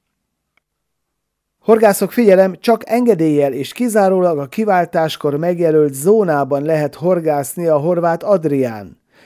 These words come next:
Az engedély nélküli pecások százharminc és hatszázhatvan euró közötti pénzbírságra számíthatnak, de még az engedély sem mentesíti a büntetés alól azokat, akik nem tesznek eleget fogási adatrögzítési kötelezettségüknek.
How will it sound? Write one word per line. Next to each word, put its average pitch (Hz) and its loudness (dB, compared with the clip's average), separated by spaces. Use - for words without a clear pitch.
Az 131 -12
engedély 220 0
nélküli 165 -2
pecások 160 -2
százharminc 180 -6
és 147 -8
hatszázhatvan 151 -6
euró 147 0
közötti 147 -4
pénzbírságra 131 -6
számíthatnak, 143 -6
de 165 0
még 151 -2
az 139 -4
engedély 202 0
sem 156 -6
mentesíti 156 -6
a 127 -2
büntetés 147 -6
alól 143 -2
azokat, 185 -2
akik 147 -8
nem 233 -2
tesznek 151 -6
eleget 160 -2
fogási 151 -2
adatrögzítési 175 -4
kötelezettségüknek. 127 -6